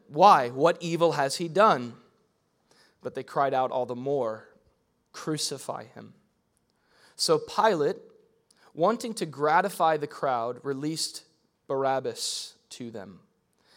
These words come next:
And he delivered Jesus, after he had scourged him, to be crucified." It tells us, Then the soldiers led him away into the hall called Praetorium, and they called together the whole garrison.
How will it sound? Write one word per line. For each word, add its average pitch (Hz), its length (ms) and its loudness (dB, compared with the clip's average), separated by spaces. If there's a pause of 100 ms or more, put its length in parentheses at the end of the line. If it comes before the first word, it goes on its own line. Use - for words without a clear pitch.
(160)
And 135 100 -8
he 175 80 -2
delivered 156 560 0
Jesus, 135 800 -4
after 139 360 -4
he 135 160 -8
had 123 140 -4
scourged - 600 -4
him, 113 340 -16 (800)
to 127 140 -14
be 120 100 -12
crucified." 120 600 -10 (640)
It - 800 -20
tells 156 220 -2
us, 151 140 -6
Then 180 340 2
the 170 80 -2
soldiers 156 520 -2
led 165 160 4
him 170 100 -4
away 147 480 4
into 143 260 -8
the 123 120 -6
hall 135 500 2
called 131 480 -4
Praetorium, 127 720 -6
and 123 100 -10
they 123 100 -6
called 143 320 -2
together 135 380 -4
the 123 100 -6
whole 135 180 -4
garrison. 135 720 -6